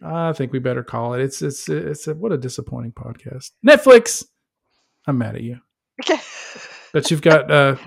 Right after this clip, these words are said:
Speaker 1: you've
Speaker 2: <laughs> I'm
Speaker 1: got
Speaker 2: gonna
Speaker 1: stuff coming up.
Speaker 2: boycott.
Speaker 1: You've got s-, you've got stuff, stuff coming up that perhaps will redeem yourself.
Speaker 2: <sighs> Well, it, an
Speaker 1: <clears throat>
Speaker 2: interesting fact, uh, uh,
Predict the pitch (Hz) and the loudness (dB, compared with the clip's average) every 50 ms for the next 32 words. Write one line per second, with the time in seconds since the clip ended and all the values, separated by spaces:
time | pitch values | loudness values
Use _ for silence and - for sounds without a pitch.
0 | - _ _ - - 143 143 175 175 170 - - 165 160 - 202 - 170 165 165 | -20 _ _ -14 -10 -4 -2 0 2 2 2 4 2 4 4 4 4 2 2 2
1 | 156 190 - 143 - - - - _ _ _ - 156 139 156 147 147 139 - - | 4 4 4 2 0 -10 -14 -16 _ _ _ -12 -6 0 0 0 0 -2 -10 -10
2 | - 147 143 135 143 143 147 - - - 143 143 143 - - - 135 139 139 - | -8 -8 -4 -2 -2 -4 -4 -6 -6 -4 -4 -4 -4 -8 -6 -4 -4 -4 -4 -6
3 | 139 127 135 123 113 113 120 117 - 135 - - - 123 113 123 120 120 - - | -8 -6 -6 -6 -8 -10 -12 -10 -12 -12 -12 -10 -12 -12 -10 -10 -12 -14 -12 -12
4 | 131 127 127 131 123 - - - 113 - _ - - - - _ _ _ - 349 | -12 -10 -10 -12 -12 -12 -14 -16 -16 -18 _ -20 -20 -20 -20 _ _ _ -12 -10
5 | 339 349 339 330 320 294 262 247 _ _ _ _ _ _ - - - - - - | -10 -10 -10 -12 -14 -18 -20 -20 _ _ _ _ _ _ -20 -20 -20 -20 -16 -6
6 | 247 - 240 220 - _ - - 254 - - 226 214 - - - - 311 277 - | -2 -2 0 -2 -2 _ -4 -4 -4 -4 -4 -6 -6 -6 -6 -8 -8 -10 -12 -10
7 | - 180 - - - - 202 208 226 196 151 - _ _ - - _ _ - - | -8 -10 -10 -10 -8 -6 -4 -2 0 0 -2 -2 _ _ -20 -20 _ _ -2 0
8 | 175 175 170 170 165 165 156 160 _ _ _ _ - - _ _ _ _ _ _ | 2 2 4 2 2 0 -2 -8 _ _ _ _ -20 -20 _ _ _ _ _ _
9 | _ _ _ _ _ _ _ _ - - - 175 165 170 165 160 160 156 135 110 | _ _ _ _ _ _ _ _ -12 -8 -6 -2 0 2 2 2 2 2 0 0
10 | 78 71 - | -2 -4 -4